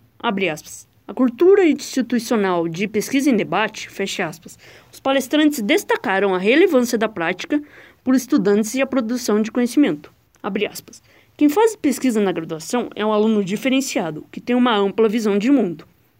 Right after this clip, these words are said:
fecha aspas, disse o diretor da Escola Politécnica da Uninter, Neil Franco. Atualmente, a instituição conta com dezoito grupos de pesquisa,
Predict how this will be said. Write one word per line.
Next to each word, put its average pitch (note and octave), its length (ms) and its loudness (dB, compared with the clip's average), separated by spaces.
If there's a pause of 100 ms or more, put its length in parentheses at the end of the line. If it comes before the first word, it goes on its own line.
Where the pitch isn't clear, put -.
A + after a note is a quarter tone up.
fecha F#3+ 320 -6
aspas, E3 320 -12 (400)
disse C4 280 -2
o A#3+ 40 2
diretor A#3 460 2
da E4 140 2 (100)
Escola G3+ 320 -2
Politécnica C4+ 680 -2
da F3+ 120 0
Uninter, C#4+ 420 2 (160)
Neil B3+ 340 4
Franco. F3 400 -8 (320)
Atualmente, A3 720 -2 (120)
a A3+ 80 0
instituição A#3+ 580 -2
conta A3+ 320 -2
com F3+ 180 -4
dezoito A#3+ 400 2
grupos G#3+ 360 0
de F3 80 -8
pesquisa, G#3 520 -2